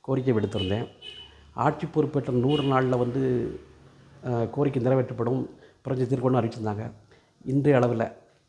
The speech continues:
அதாவது இன்னைக்கு இருபத்தாறு எட்டு, ஆகஸ்ட் ரெண்டாயிரத்தி இருபத்தஞ்சு தேதியில சுமார் ஆயிரத்தி ஐந்நூத்தி எழுபத்தி மூணு நாட்கள் கடந்தும் ஸ்டாலின் தான் வந்தாரு, விடியல் எங்க தந்தாருங்கிற நிலைமையில இருக்கு. இதனாலேயும் பாதிக்கப்பட்டிருக்கேன்.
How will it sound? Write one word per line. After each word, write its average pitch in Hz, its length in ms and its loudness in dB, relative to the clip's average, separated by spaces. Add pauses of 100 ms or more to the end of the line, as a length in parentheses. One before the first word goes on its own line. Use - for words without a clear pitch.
(140)
அதாவது 113 600 -4
இன்னைக்கு 120 280 -4
இருபத்தாறு 135 840 -2 (460)
எட்டு, 123 440 0
ஆகஸ்ட் 131 460 0
ரெண்டாயிரத்தி 123 480 2
இருபத்தஞ்சு 110 340 -4
தேதியில 107 500 -2 (480)
சுமார் 120 360 0
ஆயிரத்தி 143 540 0
ஐந்நூத்தி 131 380 0
எழுபத்தி 120 400 -2
மூணு 113 220 -2
நாட்கள் 113 300 -2
கடந்தும் 107 540 -4 (880)
ஸ்டாலின் 117 600 0
தான் 117 300 -2
வந்தாரு, 104 340 -2 (360)
விடியல் 123 440 0
எங்க 113 140 0
தந்தாருங்கிற 107 580 0
நிலைமையில 101 540 -2 (100)
இருக்கு. 110 480 -6 (520)
இதனாலேயும் 120 460 2
பாதிக்கப்பட்டிருக்கேன். 104 680 -4